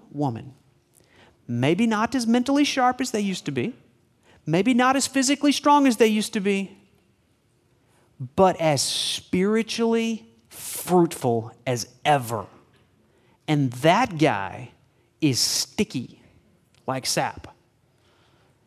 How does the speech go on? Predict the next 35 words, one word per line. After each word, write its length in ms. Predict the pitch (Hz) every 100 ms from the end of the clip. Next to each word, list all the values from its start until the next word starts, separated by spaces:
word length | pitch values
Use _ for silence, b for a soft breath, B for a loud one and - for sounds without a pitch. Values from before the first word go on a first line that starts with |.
| _
And 100 | 127
we 80 | 151
just 200 | 208 -
tell 140 | 196
people 260 | 170 170 151
around 260 | 143 147 139
here, 140 | 147
"Go 260 | 123 151 240
talk 300 | 220 196 -
to 140 | 113 107
that 360 | 110 120 139 135
guy." 400 | 127 107 101 95 B B B B
And 260 | 135 131
maybe 260 | 135 185 202
some 220 | - 202
of 140 | 165 135
what's 260 | 156 143
on 180 | 143 123
him 400 | 117 196 190 135
will 100 | 123
stick 500 | - - - - -
to 100 | -
you. 480 | 131 127 180 185 110 - b b b b b b b b b -
And 180 | 151 143
you 260 | 123 156 196
will 180 | 175
learn 340 | 147 165 139 131 B B
how 260 | - 156 147
to 320 | - 139 113 B B _ _ _ _ _
produce 380 | - 156 147 139
the 120 | -
fruit 500 | 123 - 202 220 151 - -
like 180 | 123 117 120 120
that 280 | 165 175
guy 420 | 143 110 95 123